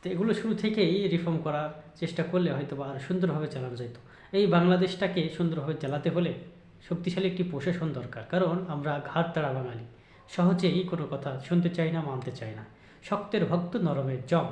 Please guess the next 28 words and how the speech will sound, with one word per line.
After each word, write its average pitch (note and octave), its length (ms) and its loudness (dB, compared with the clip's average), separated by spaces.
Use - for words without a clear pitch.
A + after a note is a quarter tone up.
বিষয়টা E3 280 0
ঠিক D#3+ 260 -6
তেমনই। E3 320 0
তো F#3+ 360 4
অন্তর্বর্তীকালীন A3 640 4
সরকারকে F#3 720 2
শুধু D#3+ 320 0
আমরা, D#3+ 640 2
মানে, C#3+ 220 -8
আমাদের D3 300 -2
দেশ E3 280 -2
থেকে A3 220 0
স-, - 160 -4
অসহযোগিতা G3 600 2
করা G3 140 2
হচ্ছে F3 220 2
তা D#3+ 120 -2
কিন্তু C3+ 280 -6
নয়। D#3 200 2
বাইরের C#3+ 320 -2
দেশ D3+ 180 -4
থেকে, F3 200 -2
বিশেষ C#3 240 -6
করে D#3 160 -2
আমাদের B2+ 220 -6
প্রতিবেশী C3+ 400 -6
দেশ C#3+ 200 -6
ভারত, F3 200 0